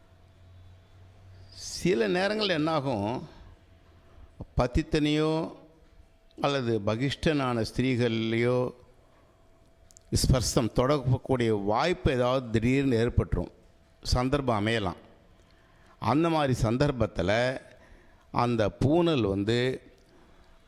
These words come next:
சுத்தி இருந்து அசுத்தி ஆயிடுறதாம். அதனால புது பூனல் போட்டுக்கணும். அது மாத்திரமல்ல, சர்வாங்க க்ஷவரம் மாதிரி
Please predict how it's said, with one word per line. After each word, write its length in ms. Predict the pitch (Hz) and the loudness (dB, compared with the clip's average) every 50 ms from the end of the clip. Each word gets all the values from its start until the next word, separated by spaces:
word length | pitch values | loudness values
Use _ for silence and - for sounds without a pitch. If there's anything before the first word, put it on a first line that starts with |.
| - - - - - - - - - - - - - - - - - | -20 -20 -20 -20 -20 -20 -20 -20 -20 -20 -20 -20 -20 -20 -20 -18 -8
சுத்தி 420 | - - - - 156 147 131 180 175 | -6 0 2 2 2 2 2 2 2
இருந்து 340 | 165 139 123 120 135 143 127 | 2 2 2 2 0 2 2
அசுத்தி 320 | 117 - - 147 139 127 120 | 0 2 2 2 2 4 2
ஆயிடுறதாம். 400 | 104 104 101 101 101 87 90 - - - - - - - _ _ - - - - - - | 2 2 0 0 -2 -2 -4 -6 -8 -16 -20 -20 -20 -20 _ _ -20 -20 -20 -20 -14 -4
அதனால 400 | - 123 120 113 107 107 127 147 | 0 0 0 2 0 0 0 -2
புது 280 | - - 135 135 147 - | 0 0 0 0 0 -2
பூனல் 300 | - 107 101 110 123 - | -2 -2 -2 -2 -4 -4
போட்டுக்கணும். 500 | - 110 95 - 101 98 98 92 - - - - - - - - - - - - - - - _ _ _ _ _ _ _ _ _ _ _ _ _ _ - - - - _ _ _ _ _ _ - - _ _ _ - | -4 -6 -4 -6 -8 -8 -6 -8 -8 -10 -16 -16 -14 -14 -14 -14 -16 -18 -20 -20 -20 -20 -20 _ _ _ _ _ _ _ _ _ _ _ _ _ _ -20 -20 -20 -20 _ _ _ _ _ _ -20 -20 _ _ _ -10
அது 220 | - - 92 92 90 | -4 -2 0 0 2
மாத்திரமல்ல, 800 | 90 92 107 - - 147 143 120 98 87 78 82 92 113 - - - - - - - - - - - - - _ _ - - - - - - - - - - - - - - - | 0 0 0 0 0 0 0 0 0 0 -2 -2 -2 -2 -4 -8 -16 -20 -18 -18 -18 -18 -18 -20 -20 -20 -20 _ _ -20 -20 -20 -20 -20 -20 -20 -20 -20 -20 -20 -16 -4 -2 -2
சர்வாங்க 920 | - - - - - - - 113 113 123 131 139 143 143 143 143 143 135 | 0 0 0 0 2 2 2 4 2 2 2 2 2 2 2 0 0 -2
க்ஷவரம் 460 | 131 - - - 135 117 113 113 113 107 | -4 -4 -2 -2 0 0 0 0 0 0
மாதிரி 520 | 107 110 120 135 143 127 104 98 104 - | 0 -2 0 0 0 -2 -2 -2 -4 -6